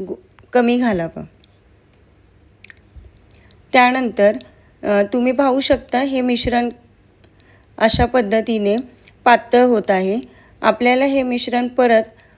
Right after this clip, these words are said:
मंद आचेवर साधारणतः स्टार्टिंगपासून एक दहा मिनटं असं हलवून घ्यायचं आहे, कारण आपल्याला त्याची कन्सिस्टन्सी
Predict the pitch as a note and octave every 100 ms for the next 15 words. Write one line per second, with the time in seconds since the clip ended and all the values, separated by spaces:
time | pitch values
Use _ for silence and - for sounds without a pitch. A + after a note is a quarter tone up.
0 | _ A#3 B3 A#3+ C4+ B3+ A#3 A3 F#3+ G#3
1 | - A3+ G#3+ A3+ A#3+ A#3 G#3 G#3+ - -
2 | - - - C4 A3+ A3 B3 B3+ C4+ C4
3 | B3+ C4+ B3 G#3 A#3+ A3 C4 C#4+ C#4 B3
4 | C4+ B3 A#3+ A#3+ C4+ - - - A#3+ A#3
5 | A#3 C4 B3 B3 G3 G#3+ F#3+ G3 A3+ C#4
6 | _ _ - - A#3 B3 B3 B3 B3 C4
7 | C4+ C4 C4 B3+ B3 A3 A#3 A3+ A3+ G#3+
8 | F#3 G3 A3